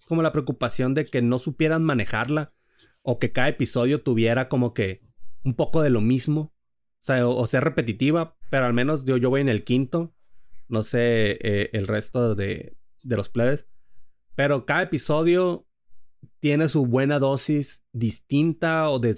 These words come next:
de manera diferente en cuestiones violentas y secuencias muy bien hechas, eh, en donde podemos ver, pues, qué culeros son estas gentes, ¿no? Porque al final todos son bien culeros,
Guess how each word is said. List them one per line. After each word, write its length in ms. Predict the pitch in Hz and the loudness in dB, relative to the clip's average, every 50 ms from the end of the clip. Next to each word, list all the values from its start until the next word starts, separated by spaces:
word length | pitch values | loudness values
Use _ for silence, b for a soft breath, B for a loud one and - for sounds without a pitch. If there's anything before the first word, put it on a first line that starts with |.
| - - | -4 -8
de 300 | - 131 123 113 113 113 | -4 0 2 2 2 2
manera 440 | 113 113 113 110 120 123 139 143 143 | 2 2 2 2 2 2 2 0 0
diferente 920 | 135 127 123 117 - - 110 107 107 123 143 143 - 175 170 170 - - _ _ _ | 0 0 0 0 0 0 0 2 2 0 0 0 -2 -2 -2 -2 -4 -8 _ _ _
en 160 | 123 117 110 | -4 -4 -2
cuestiones 480 | - - 110 - - 123 120 127 127 | -2 -4 -4 0 2 2 2 2 4
violentas 540 | 123 123 113 104 104 117 127 123 147 131 - | 4 4 4 4 2 2 2 0 -2 -2 0
y 40 | 123 | 2
secuencias 600 | - 113 - - 110 110 123 117 - 139 113 104 | 2 2 2 2 2 0 0 0 0 -2 -2 -2
muy 380 | 117 143 135 131 147 151 147 135 | -2 0 2 2 4 4 4 4
bien 180 | 127 120 113 120 | 4 2 2 2
hechas, 420 | 127 127 - 165 156 151 - - _ _ - - - - _ _ _ - - - - - - _ - - _ _ - | 0 -2 -2 -4 -4 -4 -6 -12 _ _ -16 -16 -16 -16 _ _ _ -20 -18 -18 -18 -18 -20 _ -20 -20 _ _ -4
eh, 280 | 117 113 110 110 110 110 | -2 0 2 2 2 2
en 80 | 110 | 2
donde 320 | 110 120 113 113 110 110 101 | 2 2 2 2 2 0 0
podemos 440 | - - 107 104 110 120 123 117 113 | 0 -2 -2 0 0 0 0 2 2
ver, 460 | 117 120 123 123 123 120 113 113 - - - - _ _ _ _ - - | 2 2 4 6 4 4 4 2 -2 -4 -4 -6 _ _ _ _ -18 -10
pues, 260 | - 113 101 - - - - - - - - _ - | -10 -10 -10 -10 -16 -20 -20 -18 -18 -18 -18 _ -4
qué 140 | 127 117 - | -4 -2 2
culeros 360 | 151 143 127 123 120 117 - | 4 6 6 6 6 4 2
son 160 | - 117 120 | 0 0 0
estas 240 | 113 - - - - | 0 -2 -4 -6 -4
gentes, 280 | - 95 92 - 104 | -6 -6 -4 -2 -2
¿no? 120 | 110 127 120 | -2 0 0
Porque 200 | 139 123 113 127 | -2 -2 -2 0
al 40 | - | 0
final 220 | 131 139 160 156 | 0 0 0 0
todos 160 | - 202 185 | 0 -2 0
son 120 | - 190 180 | 0 0 0
bien 140 | 175 170 | 0 0
culeros, 360 | - - 110 90 - - - | 2 2 4 4 4 2 0